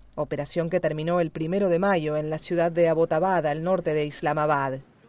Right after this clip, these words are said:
Un comando estadounidense atacó la casa en la que se encontraba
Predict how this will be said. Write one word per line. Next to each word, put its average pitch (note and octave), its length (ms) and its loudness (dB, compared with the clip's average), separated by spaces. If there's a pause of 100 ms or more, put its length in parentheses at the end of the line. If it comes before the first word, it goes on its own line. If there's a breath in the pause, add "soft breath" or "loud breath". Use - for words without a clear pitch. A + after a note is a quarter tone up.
(120)
Un D3+ 80 -8
comando E3 420 0
estadounidense F3 920 0
atacó E3 340 2
la A3 140 4
casa E3+ 400 0
en D#3 100 -2
la D3+ 100 -2
que D#3+ 120 -2
se D#3+ 200 -2
encontraba G3 680 0